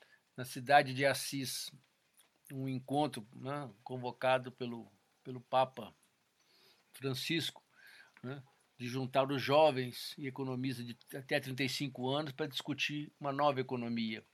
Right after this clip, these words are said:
né, um novo sentido da vida, onde a economia estivesse a serviço das pessoas. E ele usava exatamente esses conceitos, claro,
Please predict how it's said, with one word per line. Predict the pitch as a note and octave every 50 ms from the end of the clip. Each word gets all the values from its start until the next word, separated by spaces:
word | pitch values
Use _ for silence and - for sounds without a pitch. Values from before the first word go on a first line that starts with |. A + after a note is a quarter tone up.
| _ _ _ -
né, | C3 B2+ C3+
um | C#3
novo | C3+ C#3 D3+ C#3 C3
sentido | C3 - - C3+ B2+ C3 - - E3 E3 C#3+ A2+ A2 G#2 G2+
da | G#2 A#2+ A#2+
vida, | A#2 G#2+ A2 A2+ A2 A2 G#2 G2+ _ _ - - - _ _ -
onde | C3 C3 C3 C3+
a | C3+
economia | C3 C3+ C#3+ C#3 C3 C3 C3+
estivesse | B2+ B2+ B2+ C3+ B2+ C3 C#3+
a | B2+
serviço | - - B2 A#2+ C#3 B2+ -
das | - C3 -
pessoas. | - - C3+ - - - D#3+ D3+ C3+ A#2+ A#2 G#2+ - _ - - - - _ -
E | - D3
ele | D3+ D3
usava | D3 - C3 C3 C3+ C3+ B2+
exatamente | A#2+ B2+ F3 F#3 - D#3 C#3 B2+ B2+ C3+ C#3 C3 -
esses | C#3+ B2+ - -
conceitos, | - D3 C#3 B2 - - C3+ B2+ C3+ C3 C3 -
claro, | - - C3+ B2+ B2 B2+ B2+